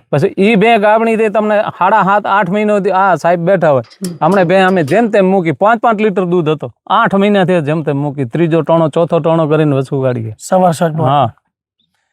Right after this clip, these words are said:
Speaker 2: મિત્રો, મારે એક વાત કહેવી છે કે બંનેની ભેંસ જંગલની અંદર છૂટી ચરે છે, એમના ભેગો બુલ હોય જ, દિવસે હોય જ ને.
Speaker 1: હોય જ.
Speaker 2: રાત્રે કદાચ તમે
Speaker 1: રાત્રે
Speaker 2: બાંધી નાખતા
Speaker 1: બાંધી
Speaker 2: હશો.
Speaker 1: નાખે, દિવસે હોય જ.
Speaker 2: કારણ કે રાત્રે કદાચ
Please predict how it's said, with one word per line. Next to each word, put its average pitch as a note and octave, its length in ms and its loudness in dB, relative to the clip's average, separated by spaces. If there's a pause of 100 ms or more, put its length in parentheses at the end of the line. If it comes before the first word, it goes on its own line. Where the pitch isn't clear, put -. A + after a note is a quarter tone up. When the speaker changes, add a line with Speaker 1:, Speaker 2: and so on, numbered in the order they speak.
(400)
Speaker 2:
મિત્રો, G#3+ 260 2
મારે G3+ 260 2
એક F#3+ 100 -2
વાત F3+ 160 0
કહેવી F3+ 260 0
છે G3+ 160 -2
કે A3 160 -2
બંનેની F#3+ 580 2
ભેંસ G3 380 0
જંગલની F3+ 540 0
અંદર F#3+ 180 2
છૂટી G3 400 -2
ચરે G#3 280 2
છે, G3+ 80 2
એમના F#3 260 2
ભેગો F3 260 0
બુલ F#3 360 -2 (160)
હોય G#3 200 2
જ, F3+ 40 -2
દિવસે F#3+ 320 -2
હોય A#3 160 0
જ A#3+ 40 -2
ને. A#3+ 100 -2
Speaker 1:
હોય C#3 220 0
જ. G2+ 120 -8
Speaker 2:
રાત્રે G#3 280 0
કદાચ G3+ 200 0
તમે G3+ 140 0
Speaker 1:
રાત્રે F#3 140 2
Speaker 2:
બાંધી F#3 160 2
નાખતા G3 120 2
Speaker 1:
બાંધી C#3+ 260 2
Speaker 2:
હશો. C3 100 2
Speaker 1:
નાખે, B2+ 140 2
દિવસે D#3+ 300 0
હોય C#3 240 2
જ. C#3 40 0
Speaker 2:
કારણ F#3+ 160 0
કે F#3 220 -2
રાત્રે F#3 340 0
કદાચ F#3 200 2